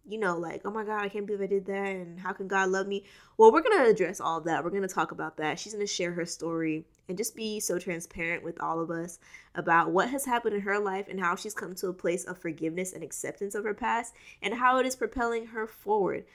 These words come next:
So, guys, this is gonna, like, heal you from the inside out. Brittany was so much fun to speak to. I really enjoyed our conversation. She's lit. Like, the name <laughs> fits her perfectly. <laughs>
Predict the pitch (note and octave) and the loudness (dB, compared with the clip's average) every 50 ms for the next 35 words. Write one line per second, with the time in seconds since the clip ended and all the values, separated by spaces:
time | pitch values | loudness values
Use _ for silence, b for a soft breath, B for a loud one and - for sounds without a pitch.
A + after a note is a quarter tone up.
0 | b b b b - - - G#3 G3 F#3+ F3+ F3+ F3 F3 - - - F#3 F#3+ F3+ | b b b b -8 0 4 6 8 8 8 8 6 4 0 2 4 4 6 6
1 | F3 D#3+ D3 - - - _ _ _ _ _ _ _ _ _ _ _ _ _ _ | 4 2 -2 -4 -8 -14 _ _ _ _ _ _ _ _ _ _ _ _ _ _
2 | _ - G3 G3+ G3+ G3+ F#3+ F#3+ F3+ D#3+ D3+ D3 - D3 C3+ - - - G#3 F#3 | _ 0 0 0 0 -2 -2 0 0 0 -2 -2 -2 -4 -4 -6 0 4 4 4
3 | F#3 G#3 F#3+ - - E3+ D#3 - - - - - - - - E3 E3 - - - | 6 4 0 -4 -6 -8 -8 -6 -8 -8 -10 -8 -8 -6 -4 -4 -4 -4 -4 -2
4 | - F#3 G3+ G3+ G#3 G#3 G3+ G3+ - F3+ F#3 F3 E3+ F3 - - - - - F3+ | 0 2 2 2 2 2 2 2 2 0 0 0 0 -2 -4 -4 -4 0 2 4
5 | F3 F3+ F#3 F#3 F3 F3+ F3 - - F3 E3+ E3 F3 - - E3+ E3 E3 - - | 4 4 4 4 2 0 0 -2 -6 -6 -6 -4 -6 -2 -2 -2 -2 -2 -2 0
6 | E3+ D#3+ D#3+ D#3+ D#3 D3+ D#3+ F3 F3 F3+ F3 E3 E3+ E3 D#3+ D#3+ D3 - E3 D3 | 0 0 0 -2 -2 -2 0 0 0 0 0 0 0 -2 -2 -2 -2 -4 -4 -4
7 | D3+ D#3+ - - E3+ E3+ E3+ - F#3 E3+ E3+ E3+ b b b b b b - - | -6 -4 -2 0 0 0 0 0 -2 -4 -4 -6 b b b b b b -6 0
8 | - A#3+ B3 B3+ G#3 G#3 G#3 G#3 G#3 G#3 G3+ - - - _ _ _ _ _ _ | 4 4 6 6 8 8 10 10 10 10 8 6 0 -12 _ _ _ _ _ _
9 | _ _ _ _ _ - F3+ F3 E3+ E3 - E3 F#3 F3+ F3+ F#3 F#3+ G3+ G3+ G3+ | _ _ _ _ _ 4 4 6 6 4 4 4 4 6 6 8 8 8 6 6
10 | - - G#3 A3+ A3 - - - F3 E3 D#3 - - _ - - G#3+ E3 - - | 4 4 4 4 4 4 2 2 2 0 0 -4 -6 _ -2 0 0 0 0 -4
11 | D3+ - - - - - - G3 F3 - - - B | -8 -10 -10 -16 -18 -6 -4 -4 -2 -2 -4 -6 B